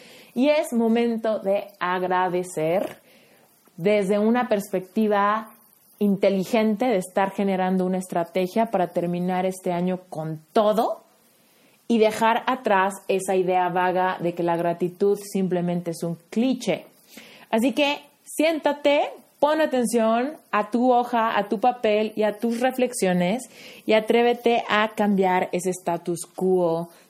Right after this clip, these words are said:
del cliché y de no hacer nada y de dejar que la vida simplemente nos pase por encima de una manera muy poco intencional, ¿ok?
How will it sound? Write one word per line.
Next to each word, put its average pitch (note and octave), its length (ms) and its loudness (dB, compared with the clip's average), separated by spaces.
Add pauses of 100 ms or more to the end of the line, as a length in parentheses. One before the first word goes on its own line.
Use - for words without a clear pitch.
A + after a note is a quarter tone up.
del F3 240 0
cliché F3+ 600 -2
y F3+ 120 0
de E3+ 100 -2
no E3+ 140 -2
hacer E3+ 320 -2
nada D#3+ 500 -2
y F3+ 80 -2
de E3 120 -2
dejar D#3+ 360 -4
que F3 100 -8
la F3 140 -4
vida E3+ 440 -2 (280)
simplemente F3+ 720 -2
nos D#3+ 320 -8
pase F#3 300 -2
por F3 180 -2
encima F3 640 -2
de E3 160 -4
una F3 180 -4
manera E3+ 480 -4 (300)
muy F#3+ 360 0
poco E3+ 640 -2
intencional, E3+ 800 -4 (540)
¿ok? E3+ 120 -6